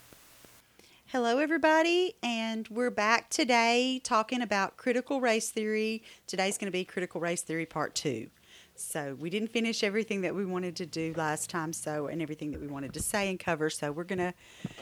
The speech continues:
continue talking about that and cover some of the topics and things that we didn't, didn't discuss last time. The very end last time, Kayla said, um,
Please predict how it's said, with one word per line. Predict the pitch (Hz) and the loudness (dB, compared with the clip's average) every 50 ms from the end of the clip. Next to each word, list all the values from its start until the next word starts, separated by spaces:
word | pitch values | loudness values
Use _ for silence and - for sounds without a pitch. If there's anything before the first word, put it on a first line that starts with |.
| - - - - | -20 -20 -8 -2
continue | - 277 254 277 311 285 302 269 | 0 4 6 8 8 8 8 8
talking | - 285 262 254 262 - 254 | 8 6 6 6 6 4 4
about | 240 240 233 233 233 - | 6 8 8 8 8 6
that | 233 220 220 220 220 220 214 208 - - | 6 8 8 10 8 8 8 6 2 0
and | 202 196 190 185 190 190 | 0 2 2 2 2 0
cover | - - 254 233 233 247 | 0 2 4 4 4 4
some | 240 - 233 214 | 2 2 0 0
of | 202 | 0
the | 175 | 0
topics | 180 - - 196 185 - 190 165 - - | 0 2 2 2 4 2 0 0 0 -2
and | 190 175 | -2 0
things | - 170 170 160 | 0 0 0 0
that | 156 165 - | 0 -2 0
we | 156 156 | 0 -2
didn't, | 143 131 156 147 156 147 131 - - - _ _ _ _ _ - - | -4 -2 -2 -2 -2 -2 -4 -4 -10 -20 _ _ _ _ _ -14 -8
didn't | 147 165 156 151 - - | -6 -4 -2 -2 -4 -4
discuss | - 147 139 - - - 147 127 123 - - | -4 -4 -2 -2 -2 -2 -2 -2 -2 -2 -2
last | - 127 123 135 - - | -2 -2 -2 -2 -4 -4
time. | - - - - 269 240 - - - - - - - - - - - - - - - - _ _ - - - - - - - - - | -4 -4 -4 -4 -4 -6 -8 -10 -14 -16 -16 -16 -18 -18 -20 -20 -20 -20 -20 -20 -20 -20 _ _ -20 -18 -18 -18 -18 -20 -20 -10 -8
The | - 202 | -6 0
very | 165 208 214 226 240 240 220 - | 2 4 6 6 6 4 2 0
end | - 214 214 202 196 196 196 185 190 180 | 0 2 4 4 6 6 4 4 2 2
last | - 180 170 170 170 175 - - | 0 0 2 2 2 0 0 0
time, | - 180 170 175 | 0 0 2 0
Kayla | 170 - 185 170 170 175 180 | 0 0 0 2 2 0 0
said, | 175 - - 170 165 165 160 160 160 160 151 - - - | 0 0 0 0 2 2 2 2 2 0 0 -4 -6 -6
um, | 170 160 156 151 143 143 147 | -2 -2 -2 -2 -2 -4 -6